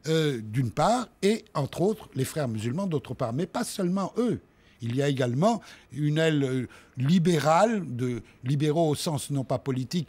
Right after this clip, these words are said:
mais au sens économique du terme, qui ne se, qui ne sont pas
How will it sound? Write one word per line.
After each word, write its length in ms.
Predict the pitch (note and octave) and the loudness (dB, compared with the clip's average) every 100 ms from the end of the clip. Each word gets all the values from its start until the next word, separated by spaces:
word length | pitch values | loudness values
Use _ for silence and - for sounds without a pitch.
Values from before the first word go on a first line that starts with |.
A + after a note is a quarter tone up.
| C3 | -6
mais 100 | B2 | -6
au 120 | A2 | -6
sens 280 | D3+ C3+ - | -6 -6 -6
économique 440 | G#2 A2 B2 B2 | -6 -6 -6 -6
du 160 | G2+ G#2 | -8 -4
terme, 400 | G3 A#3 A3 G3 - - _ | -2 0 0 -2 -8 -20 _
qui 220 | - D3+ | -2 0
ne 160 | D3 C3+ | 2 0
se, 580 | - - G#2+ B2 A#2 G#2+ - - _ - | -2 -8 -6 -4 -4 -8 -14 -20 _ -10
qui 100 | A#2+ | -8
ne 40 | |
sont 140 | F#2 G#2 | -8 -4
pas 180 | D3 | -2